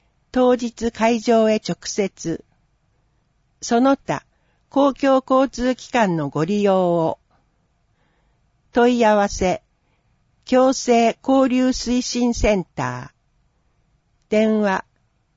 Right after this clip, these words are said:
七一六七零九四一。千葉ロッテマリーンズ公式戦にご招待。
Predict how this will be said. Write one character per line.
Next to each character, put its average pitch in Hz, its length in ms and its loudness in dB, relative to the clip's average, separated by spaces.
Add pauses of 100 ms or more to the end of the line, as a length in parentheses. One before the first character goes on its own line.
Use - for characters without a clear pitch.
(760)
七 254 320 2
一 247 320 -4
六 165 340 -2
七 196 440 -2 (400)
零 247 260 2
九 220 360 -2
四 185 400 -2
一。 156 400 -12 (2500)
千 311 180 2
葉 208 200 2
ロ 170 100 2
ッ 190 40 -4
テ - 280 0
マ 247 160 2
リ 254 220 0
ー 208 100 0
ン 160 140 -2
ズ - 300 -8 (300)
公 262 240 0
式 262 300 -6
戦 233 380 0
に 220 100 0
ご 190 120 -2
招 240 320 0
待。 - 420 -10